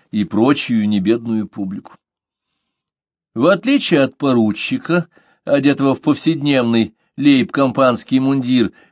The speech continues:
крестьянин, которому по указу двадцать девятого октября тысяча семьсот сорок пятого года полагалось быть в сером кафтане,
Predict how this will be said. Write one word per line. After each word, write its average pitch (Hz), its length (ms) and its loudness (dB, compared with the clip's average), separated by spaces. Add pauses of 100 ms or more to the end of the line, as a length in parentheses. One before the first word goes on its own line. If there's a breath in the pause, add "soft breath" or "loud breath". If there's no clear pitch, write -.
крестьянин, 156 960 -2
которому 113 440 -2
по 127 300 -4
указу 120 560 0
двадцать 117 500 -2
девятого 123 480 0
октября 123 600 0 (280 soft breath)
тысяча 127 380 0
семьсот 127 420 -4
сорок 123 280 -2
пятого 139 480 0
года 123 360 0 (220 soft breath)
полагалось 127 480 0
быть 131 220 0
в - 100 -18
сером 127 480 0
кафтане, 120 840 -2